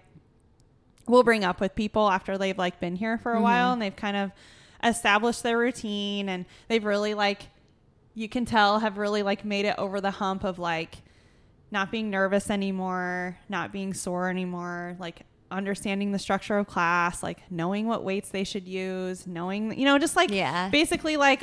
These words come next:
Speaker 1: "Oh, I have figured this out." And, like, you know, then they get over that hump of, like, just being brand new. And now they start, you know, maybe thinking about other goals. They start being like, "Oh,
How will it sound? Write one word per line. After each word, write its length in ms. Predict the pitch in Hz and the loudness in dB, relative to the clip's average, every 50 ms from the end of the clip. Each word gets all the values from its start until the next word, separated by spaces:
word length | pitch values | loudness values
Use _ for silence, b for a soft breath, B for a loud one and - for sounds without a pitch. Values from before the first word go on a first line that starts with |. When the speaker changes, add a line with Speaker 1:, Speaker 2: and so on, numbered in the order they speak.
| - | 4
Speaker 1:
"Oh, 180 | - 320 320 302 | 8 8 10 10
I 200 | 262 240 254 269 | 10 8 8 8
have 240 | 285 277 277 262 - | 8 6 4 4 4
figured 360 | - 247 247 214 233 226 208 | 2 0 2 2 0 2 4
this 160 | 214 220 220 - | 4 2 2 4
out." 500 | - - 254 254 247 247 247 247 247 - - | 6 10 10 12 12 12 10 10 6 4 2
And, 140 | - 220 220 | 0 0 0
like, 380 | 214 214 214 208 - - - - | 0 0 0 -2 -2 -6 -6 0
you 120 | 277 311 | 2 4
know, 280 | 285 247 240 240 240 226 - - | 6 6 6 4 4 0 -2 -4
then 260 | 233 240 262 269 285 294 | 0 2 4 4 4 4
they 120 | 285 285 | 4 4
get 200 | 247 254 247 - | 4 4 4 4
over 240 | - 240 233 247 240 | 2 2 2 2 2
that 220 | 233 226 196 - | 4 4 2 2
hump 240 | - 226 220 220 220 | 2 0 0 0 0
of, 120 | 220 208 | -2 0
like, 400 | 196 208 202 190 190 185 - - - b b b b b b b b b b b b b b b b b b _ - | 0 2 2 2 2 0 -4 -8 -18 b b b b b b b b b b b b b b b b b b _ 0
just 380 | 269 262 - - - - - 208 | 2 2 2 0 -6 -12 -8 -4
being 240 | 247 247 240 240 214 | -2 -2 0 0 0
brand 320 | 214 220 208 214 220 208 | 0 0 0 0 0 0
new. 340 | 202 202 208 214 233 247 254 | 0 0 0 2 2 2 0
And 140 | - 220 220 | 0 0 2
now 160 | 214 214 220 | 2 4 4
they 140 | 226 226 220 | 4 2 2
start, 380 | - - 208 202 202 - - - - - _ _ _ | 2 4 4 6 6 4 2 -2 -12 -20 _ _ _
you 120 | - 302 285 | 2 4 4
know, 240 | 226 226 240 226 - | 4 4 4 2 0
maybe 240 | - 240 226 214 233 | 0 0 0 2 2
thinking 300 | - 226 214 202 226 220 | 0 0 0 0 -2 0
about 260 | 226 233 240 240 - | 2 2 2 2 2
other 300 | - 277 277 277 240 208 | 2 2 4 4 2 2
goals. 380 | 170 180 170 160 117 117 180 - | 2 0 0 0 -2 -2 -4 -4
They 120 | - 196 | -4 -4
start 280 | 185 - 208 196 180 - | -4 -2 -2 -2 -2 0
being 160 | 208 208 208 | -2 -2 -2
like, 180 | 208 202 202 - | -2 -4 -4 -4
"Oh, 340 | - 302 349 349 294 233 190 | -4 0 2 4 4 4 4